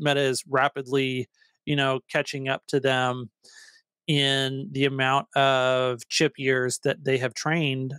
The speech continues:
uh, with their models. Um, but what we're looking at here is the rapid, uh,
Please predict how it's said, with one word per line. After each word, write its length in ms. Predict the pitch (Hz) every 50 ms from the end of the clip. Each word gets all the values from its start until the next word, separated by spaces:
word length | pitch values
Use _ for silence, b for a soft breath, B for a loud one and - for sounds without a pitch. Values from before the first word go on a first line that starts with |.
| - _ _ -
uh, 280 | 131 120 117 117 120 123
with 220 | 127 135 131 - -
their 220 | 139 131 131 135
models. 580 | 135 123 120 123 123 131 127 123 120 - - - _ _ _ _ _ _ _ -
Um, 340 | 139 143 139 139 143 135 117 _
but 220 | - 143 143 - -
what 140 | 151 165
we're 120 | 156 143 135
looking 460 | 131 147 170 208 214 - 220 196 165
at 80 | 147 147
here 360 | 135 139 135 135 135 139 139 -
is 340 | 147 143 139 135 131 127
the 200 | 127 135 131 127 123
rapid, 960 | 127 131 139 147 165 185 180 185 180 180 - 175 156 143 143 135 135 131 110 _ _ _ _ _ _ _ _ _ _ _ _ _ _ _ _ _ -
uh, 500 | 160 147 143 139 135 135 135 131 131 135